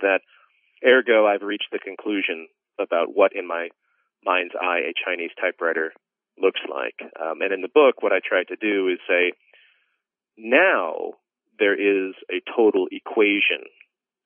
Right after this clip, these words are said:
set up between keyboards, keys, and typewriters. There's no such thing as a typewriter without keys in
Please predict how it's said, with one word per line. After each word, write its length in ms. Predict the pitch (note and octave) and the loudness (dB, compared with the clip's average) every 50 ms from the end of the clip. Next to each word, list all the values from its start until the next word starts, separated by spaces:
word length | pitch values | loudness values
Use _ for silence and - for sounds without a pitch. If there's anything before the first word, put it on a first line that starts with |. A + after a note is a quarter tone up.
| - - - | -20 -4 2
set 180 | - G#2 - - | 2 2 2 2
up 180 | E2+ F2 D2+ - _ - _ _ | 0 0 0 -2 _ -14 _ _
between 460 | G2 - - - F#2+ F2+ F2 E2+ E2 - | -8 -8 -6 -6 -4 -4 -4 -4 -6 -4
keyboards, 580 | - A2 A2 G#2+ - F#2+ F2+ E2+ E2 F2 - - - - - - | -2 -2 -2 0 0 0 0 2 0 -2 -4 -10 -18 -16 -10 -8
keys, 260 | G2+ F#2 F2+ F2 - - | -6 -4 -4 -4 -6 -8
and 120 | - C2+ - - | -12 -12 0 2
typewriters. 500 | C3+ A#2 - - - - - - - - | 2 2 2 0 -4 -6 -6 -10 -12 -8
There's 160 | - - - - | -8 -8 -6 -2
no 140 | G2 G2 G2 | -2 -2 -2
such 140 | - F#2 - - - | -2 -6 -6 -2 -2
thing 160 | G2+ F#2 F2 | -2 -2 -4
as 60 | E2 - E2 | -6 -6 -6
a 100 | D2+ - - | -6 -2 -2
typewriter 420 | F#2+ F#2 - - E2+ E2+ D2+ C#2+ | -2 -2 -2 -2 -4 -4 -4 -4
without 240 | D2 D#2+ E2 D2+ D2 - - - | -6 -4 -4 -4 -4 -4 -4 -4
keys 360 | - B2 A2 G2 F2+ E2+ E2 - - _ _ _ _ _ _ _ _ | -4 -4 -4 -6 -6 -6 -8 -10 -16 _ _ _ _ _ _ _ _
in 340 | B2 A2+ G#2+ G2+ G2 F#2 F2 | -2 0 0 -2 -4 -10 -12